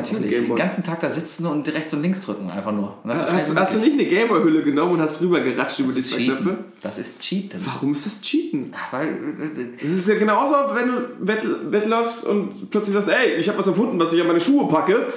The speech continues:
Speaker 2: Ja.
Speaker 1: um nicht mehr auf, auf spitze Steine zu treten." Ich nenn's Schuhe.
Speaker 2: Ja, aber die Gameboy-Hülle ist quasi das Epo des Track-and-Field-Spielers.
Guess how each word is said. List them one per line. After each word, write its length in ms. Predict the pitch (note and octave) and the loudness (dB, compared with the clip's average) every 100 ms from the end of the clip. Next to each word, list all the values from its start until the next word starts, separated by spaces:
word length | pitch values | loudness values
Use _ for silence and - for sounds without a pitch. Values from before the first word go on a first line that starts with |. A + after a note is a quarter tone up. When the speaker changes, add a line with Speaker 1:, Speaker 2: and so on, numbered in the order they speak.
| - | -2
Speaker 2:
Ja. 380 | G#2 - - - | -2 -2 -10 -14
Speaker 1:
um 460 | - G#3 G#3 F3+ D3+ | 0 2 2 0 0
nicht 240 | A#3+ C#4 | 0 2
mehr 80 | G#3+ | 2
auf, 240 | F#3+ - - | 2 0 -2
auf 100 | - | -2
spitze 240 | A3 G3+ | -2 0
Steine 280 | G#3+ A#3+ A#3 | 2 2 2
zu 100 | - | 2
treten." 460 | D3+ C3+ B2+ A#2+ - | 2 2 0 -6 -6
Ich 80 | - | 0
nenn's 320 | G#3+ A3 - | 2 2 4
Schuhe. 480 | C#4+ D4+ D#3 - - - - _ _ _ _ _ - | 6 6 4 0 -6 -14 -20 _ _ _ _ _ -6
Speaker 2:
Ja, 120 | C3 | -2
aber 100 | B2 | 0
die 100 | G#2+ | 0
Gameboy-Hülle 480 | A#2+ D3 C#3 C#3+ C#3 | 0 0 -2 -2 -6
ist 160 | - | -4
quasi 240 | C3 C3 A#2 | -4 -4 -4
das 220 | G2+ - | -6 -4
Epo 400 | A2+ C3+ F3 E3+ | -4 -2 -2 -2
des 200 | C3 B2+ | -8 -8
Track-and-Field-Spielers. 840 | - B2+ A#2+ F3+ F#3 - - - | -6 -6 -4 -4 -4 -6 -8 -10